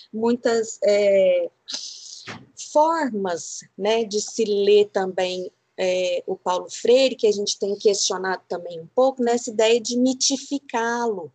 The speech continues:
né? E que a gente precisa trazê-lo pra esse, pra essa realidade concreta.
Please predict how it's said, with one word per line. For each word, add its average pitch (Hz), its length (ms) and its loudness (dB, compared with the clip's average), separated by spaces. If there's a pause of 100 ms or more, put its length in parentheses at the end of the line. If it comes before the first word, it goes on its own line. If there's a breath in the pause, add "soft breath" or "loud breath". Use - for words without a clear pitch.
(100)
né? 208 240 -4 (320 loud breath)
E 247 80 -4
que 285 100 -4
a 294 60 0
gente 339 240 -4
precisa 339 420 -6
trazê-lo 302 600 -2
pra 302 280 0
esse, - 440 -2
pra 269 200 2
essa 277 220 0
realidade 285 480 0
concreta. 262 840 -4